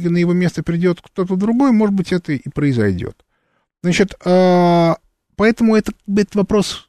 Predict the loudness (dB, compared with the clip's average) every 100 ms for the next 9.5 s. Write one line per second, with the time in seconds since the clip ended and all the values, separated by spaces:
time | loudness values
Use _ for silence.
0 | -8 -6 -2 0 2 0 -6 -10 -12 -12
1 | -12 -8 -2 2 2 2 0 -2 -6 -2
2 | 4 6 6 4 0 -10 _ _ -6 -4
3 | -4 -6 -10 -10 -18 -20 -20 -20 -20 -20
4 | -16 -16 -16 _ -20 -20 _ _ -4 0
5 | 2 4 2 0 -6 -18 _ _ _ -2
6 | 4 6 6 4 2 2 2 0 -10 2
7 | 4 6 4 0 -6 -4 0 2 4 4
8 | 4 2 -2 0 -2 -2 -6 -2 0 4
9 | 4 4 2 2